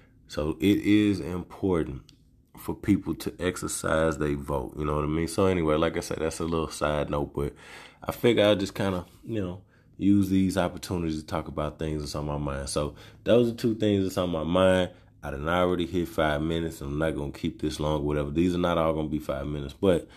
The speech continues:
that's kinda what I got in my head, you know what I mean? Just to give y'all something, for y'all to hear my voice,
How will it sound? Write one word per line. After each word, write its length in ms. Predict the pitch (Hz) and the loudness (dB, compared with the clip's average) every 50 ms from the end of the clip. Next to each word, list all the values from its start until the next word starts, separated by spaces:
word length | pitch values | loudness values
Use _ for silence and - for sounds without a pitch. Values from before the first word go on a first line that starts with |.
| - - _ _ _ _ | -20 -20 _ _ _ _
that's 180 | - 82 85 | -6 -6 -4
kinda 240 | - - 90 82 78 | 0 0 0 2 2
what 160 | 78 78 73 | 2 2 2
I 80 | 73 76 | 0 0
got 220 | 73 78 73 71 | 0 -2 -2 -2
in 80 | 73 73 | -2 -4
my 140 | 71 71 73 | -4 -4 -4
head, 300 | 71 78 73 69 65 58 | -4 -4 -2 -2 -4 -6
you 120 | 60 69 | -6 -6
know 120 | 73 71 73 | -4 -4 -4
what 100 | 73 71 | -4 -4
I 40 | |
mean? 240 | 71 73 73 73 71 | -4 -4 -4 -4 -4
Just 160 | 69 71 71 | -6 -6 -8
to 60 | - - | -10 -6
give 160 | - - 87 | -2 0 2
y'all 300 | 92 92 87 90 87 85 | 2 2 2 0 -2 -2
something, 520 | - - 92 85 85 85 85 82 78 - | -4 -4 -4 -2 -2 -2 -4 -6 -6 -8
for 80 | - - | -6 -4
y'all 220 | 78 76 78 76 | -2 -2 -2 -2
to 60 | 76 | -4
hear 140 | 73 85 80 | -4 -2 -2
my 180 | 80 80 78 78 | -2 0 -2 -2
voice, 500 | 71 71 78 78 76 73 73 71 - | -2 -2 -2 -2 -2 -2 -4 -6 -6